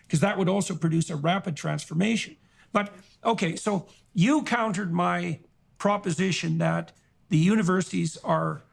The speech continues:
deteriorating because they're being invaded by inappropriately maternally oriented women by saying, "Yes, but they're also inhabited by," and I don't want to put words in your mouth, "by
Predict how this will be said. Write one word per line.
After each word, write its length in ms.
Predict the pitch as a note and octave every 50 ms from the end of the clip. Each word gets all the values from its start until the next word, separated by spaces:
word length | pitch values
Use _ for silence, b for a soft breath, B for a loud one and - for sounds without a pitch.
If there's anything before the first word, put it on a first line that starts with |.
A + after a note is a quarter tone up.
| _ _ _ _ _ _ _ _ _ -
deteriorating 800 | D#3 E3 E3 - A3 A#3+ A#3 A3 G3 F3+ E3+ E3 D#3+ E3+ F#3+ F#3
because 480 | D3+ E3+ - - F#3+ F#3+ E3+ D3+ C#3+
they're 180 | D3 E3 E3+ D#3+
being 540 | C#3+ C#3+ F#3 F#3 F3+ F3 E3 D#3+ D#3 - - _
invaded 640 | - D#3+ D#3+ C#3+ B2+ F#3 G#3 G#3 G3 G3 F#3 D#3 C#3
by 460 | D3 D#3+ D#3+ E3 E3 E3 E3 D#3+ D3 - - _ _ _ -
inappropriately 840 | A#3+ A#3+ B3+ - - - G#3 G3+ F3+ G3 G#3 G3 - - F#3+ E3+
maternally 600 | E3+ F3 E3+ E3 - F#3+ F#3+ G3 F#3+ F3+ E3+ E3+
oriented 680 | - G#3 F3+ F3+ F3 F3 F3 F3+ D#3 D3+ E3+ D#3 C#3+ - - _ _ _ _ _ _
women 520 | - D3+ A#3 C#4+ C4+ G3 D#3+ D#3 F#3+ A3 b b b b _
by 180 | - F3+ F#3 F3+
saying, 520 | E3+ - - G3 F#3+ F#3 F3+ F3 F3 D#3+ - _ _ _
"Yes, 420 | _ E3 D#3 G3+ A3+ G3 F#3+ - -
but 260 | - - - E3+ -
they're 180 | - - - -
also 400 | G3 F#3+ G3 F#3 - G3 F3 F3+
inhabited 680 | E3+ E3 A#2+ F3 G3 F#3+ F#3 F3 E3 E3 E3+ D#3+ D3
by," 400 | D3 - E2+ E2+ F2 F3 F3 - - _ _ _ _ _ _ _ - _ - E3 E3 -
and 140 | - D#3 D#3
I 80 | D#3+
don't 100 | E3 E3+
want 160 | E3+ F3 E3+
to 40 | D#3+
put 120 | - - -
words 260 | F#3+ F#3 F3+ D#3 -
in 80 | F#3
your 100 | E3 D#3+ E3
mouth, 320 | E3+ F3 E3+ D#3+ - -
"by 320 | - F3 F3 F3 E3+ E3+